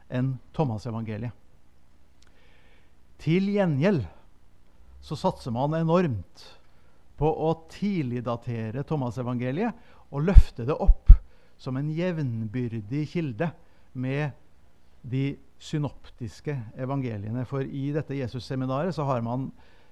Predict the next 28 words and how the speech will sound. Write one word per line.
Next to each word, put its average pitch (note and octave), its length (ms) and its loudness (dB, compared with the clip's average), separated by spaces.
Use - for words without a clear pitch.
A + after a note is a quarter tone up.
ikke F3 260 -2
noe D3+ 140 4
tiltro C3+ 400 0
til A#2 240 -2
Johannes. G#2+ 680 -6
Han, C#3+ 320 2
eh, C3+ 400 -2
setter B2 320 -6
man B2+ 160 -2
mer A#2 160 -4
eller B2+ 160 -2
mindre B2 240 -2
ut - 400 -8
i D3 160 -6
utgangspunktet. C3 640 -8
Og C#3 80 -10
det C#3 140 0
du D3+ 100 -2
ender C3+ 220 2
opp B2+ 160 -6
med, F#3 160 0
er C3 320 -2
de D3 80 -4
tre C3 320 -4
synoptiske C3 560 -4
evangeliene B2+ 640 -4
pluss - 380 -4
Thomas. A2 540 -6